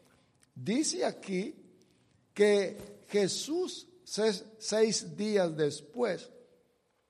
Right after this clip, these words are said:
dice que va a visitar. Jesús seis días antes, perdón, de la Pascua, vino a Betania.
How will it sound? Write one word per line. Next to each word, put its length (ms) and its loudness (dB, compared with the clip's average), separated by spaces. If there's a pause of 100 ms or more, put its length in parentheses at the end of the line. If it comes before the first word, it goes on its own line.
(1300)
dice 260 -6
que 140 0
va 140 0
a 20 0
visitar. 640 -2 (1900)
Jesús 400 -2
seis 240 -2
días 320 0 (120)
antes, 760 -2 (600)
perdón, 340 -2
de 100 -4
la 160 -4
Pascua, 480 -4 (360)
vino 760 -4
a 80 -4
Betania. 640 -4